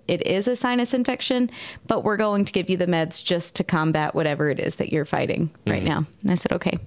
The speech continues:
Speaker 1: perfect." And then I said, "Can I ask for one more thing?" And she said, "Yeah, sure, anything." I said, "So tomorrow is just a half day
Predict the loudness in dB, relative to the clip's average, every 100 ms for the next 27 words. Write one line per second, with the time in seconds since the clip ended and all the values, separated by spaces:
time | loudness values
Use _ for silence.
0 | -6 -4 -4 -6 -8 -10 -10 -8 -10 -8
1 | -2 2 2 2 0 0 0 0 -6 -16
2 | -20 -20 -18 -4 0 2 0 0 0 2
3 | 2 4 4 4 2 0 0 2 2 0
4 | -2 -4 -2 -2 0 0 0 0 2 2
5 | 2 2 0 0 -6 -18 -18 -8 -4 -2
6 | 0 -2 0 0 2 2 0 0 0 -2
7 | 0 0 2 0 -2 -2 0 0 0